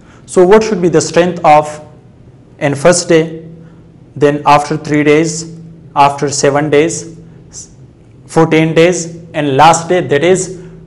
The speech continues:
twenty-eight, and after twenty-eight days. So what should be the strength of concrete in different days? So this is the topic for today. So guys, if this video is helpful for you, so must like the video and subscribe the channel with press bell icon if you are new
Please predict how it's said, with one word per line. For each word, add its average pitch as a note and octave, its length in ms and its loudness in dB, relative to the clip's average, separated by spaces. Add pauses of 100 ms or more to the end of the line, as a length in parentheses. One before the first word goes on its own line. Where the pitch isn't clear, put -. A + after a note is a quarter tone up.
(160)
twenty-eight, C#3 680 -2 (400)
and D3+ 200 -6
after D#3 300 0
twenty-eight B2+ 480 -6
days. B2 180 -4
So C#3+ 80 -4
what E3 180 0
should E3+ 180 -10
be E3 80 -2
the D3 80 -2
strength F3 380 -6
of - 400 -2 (440)
concrete A2+ 540 -8 (680)
in B2+ 160 -6
different A2+ 340 -6
days? A2 200 -6
So C3 100 -8
this C3+ 180 -6
is C3+ 80 -6
the A#2+ 100 -4
topic A#2 340 -6
for A2+ 160 -8
today. A2 300 -10 (160)
So - 160 -4
guys, F#3 180 4
if G3 180 -2
this G3+ 160 0
video G3 220 0
is F3 140 0
helpful F#3+ 300 -4
for F#3 200 -2
you, F3+ 100 -4
so D#3 160 -6
must D3 300 -6
like E3+ 340 4
the F3 100 0
video D#3+ 380 -4 (240)
and D#3+ 160 0
subscribe F3+ 500 0
the E3 80 0
channel D#3+ 300 -4
with C#3 240 -4
press E3 200 0
bell D3+ 220 4
icon B2+ 480 0
if C#3 140 -4
you D3+ 120 2
are C3+ 140 2
new C#3+ 240 -6